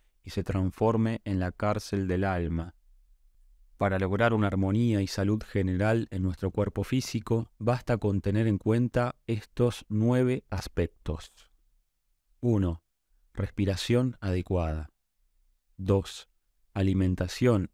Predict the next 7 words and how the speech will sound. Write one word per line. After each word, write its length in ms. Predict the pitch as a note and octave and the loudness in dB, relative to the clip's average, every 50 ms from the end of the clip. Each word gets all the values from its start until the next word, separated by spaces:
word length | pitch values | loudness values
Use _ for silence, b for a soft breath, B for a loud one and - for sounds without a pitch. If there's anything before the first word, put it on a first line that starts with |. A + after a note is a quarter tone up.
| _ | _
adecuada. 760 | - F2+ E2+ F2 E2+ - - F#2 F2+ F2 E2+ E2 E2 D#2+ - _ _ _ _ _ _ _ _ _ _ _ _ - | -6 -2 -2 -2 -2 -2 0 0 2 2 2 0 -2 -6 -8 _ _ _ _ _ _ _ _ _ _ _ _ -2
Tres, 440 | - G2+ F#2+ F#2+ F#2+ - - - _ _ _ _ _ _ _ _ _ _ - | 0 2 2 0 0 -4 -12 -18 _ _ _ _ _ _ _ _ _ _ -10
higiene 420 | G2 F2 - - B2 B2 B2 A#2 | -10 -8 -2 0 2 2 2 2
corporal. 640 | - G2+ F#2+ F#2 - F#2+ F#2 F2 E2+ E2 E2 D#2+ - _ _ _ _ _ _ _ _ | 2 2 2 2 2 0 0 0 0 -2 -4 -6 -8 _ _ _ _ _ _ _ _
Cuatro, 560 | - - G2 G2 F#2+ - - F2 F2 E2+ E2 _ _ _ _ _ _ _ - | -2 2 2 2 2 0 -4 -8 -8 -8 -10 _ _ _ _ _ _ _ -8
ejercicio 640 | - G2 - G#2+ G2 G2 - - G#2+ G#2 - G2+ G2+ | -8 -2 0 2 0 0 2 0 0 2 2 0 2
físico. 560 | - - A#2+ - - G2 - - - F2 - | 2 0 -2 0 -2 -4 -4 -4 -6 -6 -6